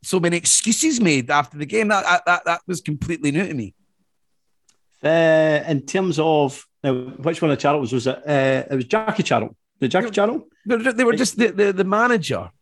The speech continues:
Speaker 1: was, they were all greeting about the, like, how much injuries they had and that there was only eight fit players. Jack Charlton hobbled at centre forward for much of the match with a broken toe.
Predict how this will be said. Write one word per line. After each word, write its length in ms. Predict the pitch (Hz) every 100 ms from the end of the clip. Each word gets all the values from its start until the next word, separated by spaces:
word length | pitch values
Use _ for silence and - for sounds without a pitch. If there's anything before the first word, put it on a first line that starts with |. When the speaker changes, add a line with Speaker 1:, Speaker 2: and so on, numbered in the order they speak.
| _
Speaker 1:
was, 400 | 147 135 - -
they 200 | 151 147
were 140 | 160 170
all 160 | 175
greeting 340 | 165 143 175 160
about 360 | 151 156 147
the, 360 | 147 143 143 139 _ _ _ _
like, 180 | 151 143
how 200 | 160 165
much 240 | 160 - -
injuries 440 | 202 190 196 165
they 100 | 143
had 320 | 117 117 113
and 160 | 123 123
that 140 | 127
there 100 | 135
was 140 | 131 151
only 320 | 151 147 151
eight 260 | 151 156 -
fit 220 | - 160 -
players. 460 | 151 156 143 123 _ _ _ _
Jack 260 | 170 151 135
Charlton 340 | 165 151 139
hobbled 420 | 120 151 139 143
at 100 | 143
centre 260 | 135 151 147
forward 340 | - 135 135 120
for 100 | 127
much 260 | 139 -
of 60 | 135
the 60 |
match 280 | 131 131 139
with 80 | 135
a 60 | 117
broken 420 | 127 143 - 143
toe. 380 | - 143 139